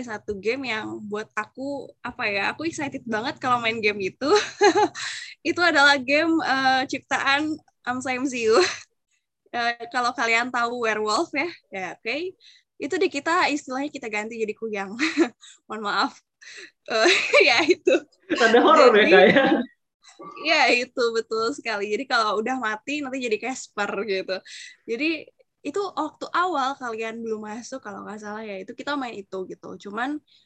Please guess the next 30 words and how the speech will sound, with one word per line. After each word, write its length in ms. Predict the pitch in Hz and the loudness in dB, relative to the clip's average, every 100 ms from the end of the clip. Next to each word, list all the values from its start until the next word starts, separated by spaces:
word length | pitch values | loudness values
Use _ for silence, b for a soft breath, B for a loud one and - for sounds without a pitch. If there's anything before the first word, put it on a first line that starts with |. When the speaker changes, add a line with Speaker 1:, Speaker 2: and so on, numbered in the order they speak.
| _ _ _ | _ _ _
Speaker 1:
emang 240 | 214 247 320 | -6 -2 0
mainnya 340 | 254 240 320 294 | -2 -2 -2 -2
tahu 240 | 240 233 | -4 -6
sendiri 400 | 254 226 269 349 | -6 -4 0 2
ya, 240 | 302 233 254 | 2 0 -4
Werewolf 400 | 233 226 247 277 | -6 -4 -4 -6
kan 160 | 311 | -6
lama 320 | 294 262 240 | -4 -4 -4
banget 720 | 220 208 190 202 240 262 240 - | -4 -6 -6 -6 0 0 0 -6
mainnya. 720 | 214 202 202 214 233 233 220 214 - _ _ _ _ - - _ | -12 -10 -10 -6 -2 -2 -2 -8 -18 _ _ _ _ -20 -20 _
Jadi 340 | - 208 269 269 | -8 -4 -2 0
ya 320 | 220 208 226 - _ _ | 0 -2 -4 -14 _ _
gimana 560 | - 196 196 240 403 311 | -14 -12 -8 -6 -6 -6
ya, 240 | 226 294 302 _ _ | -6 -6 -8 _ _
mungkin 320 | - 254 339 339 | -14 -8 -6 -2
kalau 180 | 285 247 | -2 -2
misalnya 320 | 262 247 226 | -4 -6 -6
membernya 400 | 226 226 220 226 | -8 -8 -8 -8
masih 220 | 226 240 247 | -8 -10 -10
sedikit 400 | 214 208 302 254 | -10 -10 -10 -10
atau 140 | 233 | -12
bingo 320 | 208 214 214 202 | -10 -10 -6 -6
divisi 400 | 202 196 208 254 | -8 -10 -10 -12
mungkin 240 | 240 240 240 | -12 -14 -14
masih 240 | 233 208 | -12 -14
bisa. 340 | 190 180 185 180 | -14 -14 -14 -12
Tapi 160 | 196 240 | -14 -12
kalau 300 | 240 202 196 | -10 -8 -8
untuk 240 | 202 214 | -12 -14
bom, 560 | 202 196 208 208 277 | -10 -6 -4 -4 -6